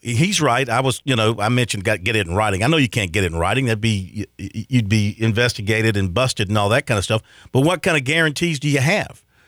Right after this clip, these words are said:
All you got's a man's word. Well, how good is a word when it comes to college sports? You have college coaches who take a guy's commitment, and then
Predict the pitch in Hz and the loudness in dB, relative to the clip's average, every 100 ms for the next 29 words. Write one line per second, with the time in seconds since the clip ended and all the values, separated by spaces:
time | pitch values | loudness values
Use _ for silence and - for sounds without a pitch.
0 | _ _ - _ - 123 151 123 156 - | _ _ -20 _ -4 2 2 2 0 0
1 | 120 120 151 151 110 113 185 151 110 143 | 2 4 4 2 0 0 2 2 2 2
2 | 170 135 165 143 120 104 139 165 147 110 | 0 0 2 2 2 2 2 4 2 -2
3 | - 131 - 156 143 120 - 151 139 - | -4 -4 0 0 0 -2 0 0 2 -2
4 | - 165 - 135 135 110 156 147 - - | 0 0 2 2 2 2 0 0 0 0
5 | 180 147 123 135 120 151 - 117 143 143 | 0 0 0 0 2 0 0 0 0 0
6 | - 117 135 175 120 - _ _ - _ | 0 0 2 0 -2 -6 _ _ -20 _
7 | - - _ _ 127 123 147 139 | -20 -20 _ _ -2 2 4 4